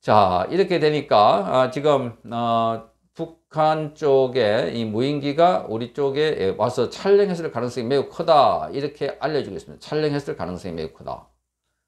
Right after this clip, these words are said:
그러니까, 아, 이걸 보면은 정말, 어, 이 심각한다. 그러니까 우리 군은, 어, 용산이 뚫리고도 일주일 넘게 긴가민가, 긴가민가 이렇게 고민만 했다고 합니다.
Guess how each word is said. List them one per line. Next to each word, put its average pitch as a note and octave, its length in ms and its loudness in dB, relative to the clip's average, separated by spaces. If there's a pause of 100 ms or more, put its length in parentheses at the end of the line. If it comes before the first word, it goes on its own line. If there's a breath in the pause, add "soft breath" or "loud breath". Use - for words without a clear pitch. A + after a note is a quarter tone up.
(160)
그러니까, A2+ 680 -2
아, G2 180 -4
이걸 C3+ 260 0
보면은 A#2 480 -4
정말, B2+ 540 -4
어, E2+ 300 -8
이 G2+ 40 -10
심각한다. C3 680 -8 (640)
그러니까 C#3 240 -6
우리 B2+ 240 -2
군은, E3 400 0 (340 soft breath)
어, F2 240 -6
용산이 C#3+ 440 2
뚫리고도 E3 580 0
일주일 G#3+ 360 0
넘게 F3 580 0 (100)
긴가민가, G3 880 2 (160)
긴가민가 D3+ 800 -4
이렇게 C3+ 360 -6
고민만 F#3 520 2
했다고 F2 640 -4
합니다. D2 320 -12